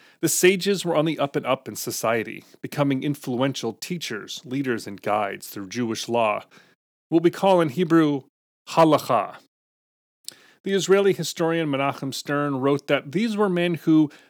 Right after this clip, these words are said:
appeared to the nation as exalted figures surrounded by an aura of holiness and moral purity. There was an official class of priests connected to the ruling Hasmonean dynasty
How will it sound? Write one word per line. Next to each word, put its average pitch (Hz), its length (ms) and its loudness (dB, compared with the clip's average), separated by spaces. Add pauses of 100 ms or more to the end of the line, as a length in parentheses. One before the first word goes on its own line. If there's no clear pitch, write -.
appeared 226 480 -4
to 202 80 -6
the 202 80 -2
nation 156 380 -2
as 151 120 -4
exalted 120 580 -4
figures 98 520 -10
surrounded 113 680 -4
by 107 180 -4
an 110 120 -6
aura 127 340 -2
of 101 180 -10
holiness 120 680 -6
and 95 100 -14
moral 117 320 -2
purity. - 640 -6 (1040)
There 170 100 -20
was 170 140 0
an 175 80 0
official 196 360 -4
class 156 460 -4
of - 160 -14
priests - 460 -8
connected 113 340 -8
to - 60 -14
the 110 100 -6
ruling 120 400 -4
Hasmonean 113 600 -8
dynasty 117 640 -8